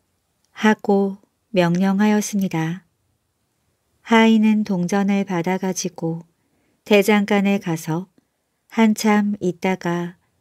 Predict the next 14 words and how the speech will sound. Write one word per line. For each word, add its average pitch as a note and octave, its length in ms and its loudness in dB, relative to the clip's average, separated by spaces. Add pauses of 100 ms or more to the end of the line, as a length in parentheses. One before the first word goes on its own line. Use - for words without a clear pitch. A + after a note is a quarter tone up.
(260)
돌아와서 G3 920 0 (220)
말했습니다. F3 1040 -2 (1900)
"이 G#3+ 300 2 (120)
귀 G3+ 240 0
떨어진 G3 520 2
엽전을 F3 680 -2
떼워서 F3 520 0 (380)
제대로 A3 460 6
동전구실을 F#3+ 920 -4
하게 F3+ 260 -4
하려면 F3 520 -2 (480)
공임이 G#3 480 4
서푼이라고 F3+ 720 -2
합니다. E3 500 -4